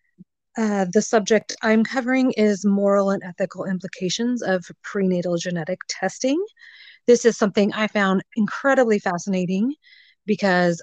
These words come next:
I have two children of my own,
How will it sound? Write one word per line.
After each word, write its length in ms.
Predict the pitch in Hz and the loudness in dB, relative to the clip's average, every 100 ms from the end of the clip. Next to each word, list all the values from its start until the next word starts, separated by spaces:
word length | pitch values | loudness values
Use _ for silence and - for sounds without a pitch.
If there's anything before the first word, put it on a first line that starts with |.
| - | -6
I 400 | 202 185 175 180 - - | -4 -2 -2 -6 -6 -6
have 260 | 180 175 175 _ | -4 -2 -4 _
two 180 | - 220 | 0 2
children 340 | - 202 202 | 2 2 2
of 140 | 185 180 | 2 2
my 300 | 185 165 165 | 2 2 0
own, 420 | 196 190 190 208 | 0 0 2 2